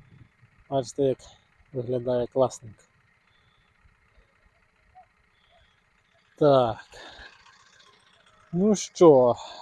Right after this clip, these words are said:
а ми зробили всього нічого. І я так розумію, що на сьогодні ми багато і не зробимо. На жаль, ну,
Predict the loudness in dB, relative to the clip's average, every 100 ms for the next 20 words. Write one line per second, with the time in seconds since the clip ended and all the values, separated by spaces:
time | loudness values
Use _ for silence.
0 | -20 _ -6 0 2 2 2 4 6 6
1 | 4 0 0 2 0 -4 -2 -2 -4 -20
2 | _ _ _ _ _ _ _ -20 -20 _
3 | _ _ _ _ _ _ _ _ _ _
4 | _ _ _ _ _ _ -8 0 2 4
5 | 2 0 -4 -4 -4 0 2 0 -2 -4
6 | -4 -20 _ _ _ _ _ _ _ _
7 | _ _ _ _ _ _ _ -4 -4 0
8 | 2 4 2 -2 -2 0 4 4 2 -2
9 | -4 -6 -2 0 0 -4 -14 _ _ _
10 | _ _ _ _ _ _ _ _ _ _
11 | _ _ _ _ _ -2 0 0 2 2
12 | 2 0 _ _ _ _ _ _ _ _
13 | _ _ _ _ -12 -10